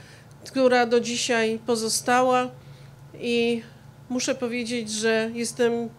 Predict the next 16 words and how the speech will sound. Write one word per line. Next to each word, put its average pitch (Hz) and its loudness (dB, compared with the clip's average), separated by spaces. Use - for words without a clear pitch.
cały 262 4
czas 233 -2
pod 233 -2
wrażeniem 233 0
i 226 2
pełna 233 0
podziwu 226 -2
tego, 233 4
jak 254 4
sprawnie 233 4
druhowie 247 0
strażacy 233 0
prowadzą 240 4
tego 226 0
typu 226 -4
akcje. - -8